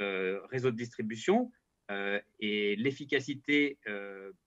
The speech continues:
est mesurée, euh, sur ces approches-là. Par exemple avec, euh, McDonald's, on a réussi à, à, à, à dis-,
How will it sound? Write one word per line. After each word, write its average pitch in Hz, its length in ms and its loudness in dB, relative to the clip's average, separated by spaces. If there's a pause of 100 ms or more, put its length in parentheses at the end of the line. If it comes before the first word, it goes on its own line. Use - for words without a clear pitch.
est 110 80 -4
mesurée, 127 760 2
euh, 104 180 -14
sur - 240 -20
ces 98 380 -8
approches-là. - 360 -4
Par 107 120 -2
exemple 107 260 -4
avec, 104 220 0 (480)
euh, 98 200 -2
McDonald's, 117 800 2
on 98 120 -8
a 98 80 -2
réussi 104 360 -4
à, 95 200 -4 (360)
à, 101 140 -6 (140)
à, 104 320 -4 (180)
à 110 80 -10
dis-, 120 240 -12